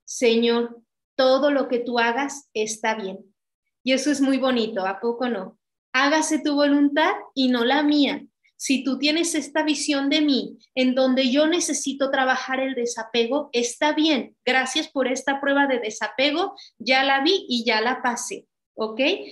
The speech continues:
Entonces, todo lo que tú hagas está bien. Pero dice el maestro,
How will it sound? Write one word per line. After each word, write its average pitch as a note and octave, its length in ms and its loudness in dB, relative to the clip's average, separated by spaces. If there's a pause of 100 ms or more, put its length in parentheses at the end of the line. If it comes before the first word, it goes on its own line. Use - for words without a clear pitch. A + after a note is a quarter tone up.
(160)
Entonces, C#4+ 640 0
todo D4+ 300 2
lo D#4 160 0
que D4+ 80 -2
tú D4+ 160 -4
hagas C#4+ 360 -2
está A#3+ 320 -6
bien. G#3+ 440 -6
Pero B3 260 2
dice D4 280 -2
el D#4 120 2
maestro, B3 680 -2